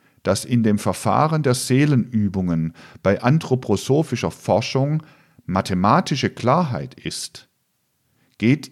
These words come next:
ihn ja alles das nichts an, was man nun diskutieren kann über die Gewissheit der Linienzusammenhänge und die Ungewissheit eines einzelnen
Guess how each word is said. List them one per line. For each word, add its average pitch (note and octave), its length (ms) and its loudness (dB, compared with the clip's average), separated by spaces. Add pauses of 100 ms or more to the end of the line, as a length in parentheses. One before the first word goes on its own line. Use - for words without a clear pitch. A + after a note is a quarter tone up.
(160)
ihn D#3 420 -2
ja F#2+ 200 0
alles A#2 340 -2
das E2+ 300 -2
nichts - 280 -6
an, G2 520 -6 (480)
was - 240 -2
man F#2+ 180 0
nun G2+ 300 0
diskutieren F#2+ 760 -2
kann E2+ 440 -4
über F2+ 200 -4
die D#2+ 120 -8
Gewissheit A#2+ 760 -2 (480)
der E2+ 100 0
Linienzusammenhänge F#2+ 1400 0 (320)
und F2+ 140 -6
die F#2+ 100 -2
Ungewissheit A2+ 920 0
eines D2+ 260 -8
einzelnen F2+ 640 -6